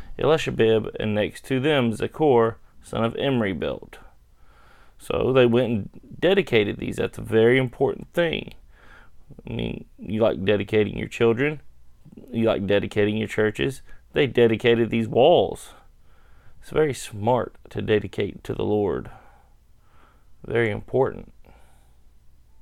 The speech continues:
Now, the sheep gate was very important. Here's some information that they've got here on the Blue Letter Bible app. Check it out. Um, this gate is supposed to have immediately communicated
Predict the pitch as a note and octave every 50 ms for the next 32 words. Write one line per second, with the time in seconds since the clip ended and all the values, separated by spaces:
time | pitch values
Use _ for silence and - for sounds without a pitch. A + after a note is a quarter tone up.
0 | _ - - - - - - - - - - - - B2 A2+ A#2 B2 A#2 A#2 -
1 | - - - F3+ F#3 D#3+ D3 C#3 C3+ B2+ G#2+ A2 A2+ G2+ G#2 A2+ B2 B2+ C3 B2+
2 | A#2 - - B2+ C3 B2 - F2+ F2+ - - - - - - - - - - -
3 | - - B2 B2 - - A#2+ A#2+ B2+ A#2+ B2 A#2 A#2 A#2+ B2 B2 - - - A#2
4 | A2+ A2+ A2 G#2 - - - A2+ A2+ G#2+ G#2 G#2+ A2+ G#2+ G2+ A2+ A#2 A2+ G#2+ G#2+
5 | G2+ G#2+ A#2 A#2 A2+ A#2+ A#2 A2+ A2 G2 G2+ A2+ A2 A#2+ A2+ A#2+ B2 A#2+ G#2+ G2+
6 | G2+ - - - - - - - - - - - - - - - - - - -
7 | - - - A#2+ A2+ G#2+ - A2+ G#2+ A2 A2 A2+ G#2+ G#2+ G2 - - - - -
8 | - - - - - - - - - - - - - - - - - - G#2 G2+
9 | F#2+ - - - - - - - - - - A#2+ C3+ C3 - - D3+ D3 D3+ C3+
10 | A#2+ - - - - C3+ C3+ C3 - B2+ A#2 - - - - - C3 D3 C#3+ D3
11 | D3+ C#3+ - C3+ C3 C3+ C3+ C#3 B2+ - - A#2+ A#2+ A#2 A#2 A#2 G#2+ G#2